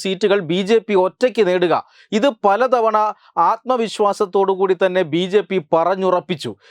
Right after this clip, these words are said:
ഇത് പ്രതിപക്ഷത്തിൻ്റെ മനസ്സിൽ പോലും ഈ കണക്ക് പതിഞ്ഞു എന്ന് വേണം പറയാൻ. എന്നാൽ ഒന്നാം ഘട്ടവും രണ്ടാം ഘട്ടവും കഴിഞ്ഞതോടുകൂടി ഈ നാനൂറ് എന്ന ലക്ഷ്യം അത് തങ്ങളുടെ മനസ്സിലും പതിഞ്ഞിരിക്കുന്നു. അത് വലിയ അപകടമാണ്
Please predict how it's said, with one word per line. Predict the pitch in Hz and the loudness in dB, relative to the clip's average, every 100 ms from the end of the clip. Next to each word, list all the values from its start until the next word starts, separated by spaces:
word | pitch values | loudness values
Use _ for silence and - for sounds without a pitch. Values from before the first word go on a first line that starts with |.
| - - | -8 0
ഇത് | 214 233 | 0 2
പ്രതിപക്ഷത്തിൻ്റെ | 220 247 269 269 277 277 254 240 196 | 2 2 0 0 -2 0 0 0 0
മനസ്സിൽ | 196 220 262 220 | 0 -2 -4 -2
പോലും | 214 196 196 185 | 0 0 0 -2
ഈ | 190 - | -6 -2
കണക്ക് | 180 180 185 190 170 | -2 -2 -2 -2 0
പതിഞ്ഞു | 170 202 202 180 - | -2 -2 -2 -2 -2
എന്ന് | 175 | 0
വേണം | 170 165 160 | 0 0 0
പറയാൻ. | 160 143 95 _ - - 208 | -2 -2 -6 _ -12 -2 0
എന്നാൽ | 262 240 | 2 2
ഒന്നാം | 226 262 285 262 | 2 2 0 0
ഘട്ടവും | 247 226 226 220 185 | -2 0 0 0 0
രണ്ടാം | 185 202 240 240 220 | -2 -2 -4 -4 -4
ഘട്ടവും | 185 202 190 180 | -2 -2 -2 -2
കഴിഞ്ഞതോടുകൂടി | 180 190 190 180 156 160 180 190 - - 196 | -2 -2 -2 0 -2 -2 -2 -6 -16 -4 -2
ഈ | 220 180 | 0 2
നാനൂറ് | 175 220 262 269 262 247 190 190 | 2 2 2 2 4 2 0 -2
എന്ന | 196 175 | 0 -2
ലക്ഷ്യം | 170 - 226 151 120 _ - | -2 -2 -2 -2 -4 _ -2
അത് | 190 208 - | 0 0 0
തങ്ങളുടെ | 190 247 254 233 | 0 2 0 0
മനസ്സിലും | 196 190 208 196 185 180 | -2 -4 -2 -2 -2 -2
പതിഞ്ഞിരിക്കുന്നു. | 165 180 180 170 208 233 | -2 -2 -2 -2 0 0
അത് | 185 | 2
വലിയ | 180 185 175 | 0 2 0
അപകടമാണ് | 196 233 214 185 175 175 | 0 0 0 0 -2 -4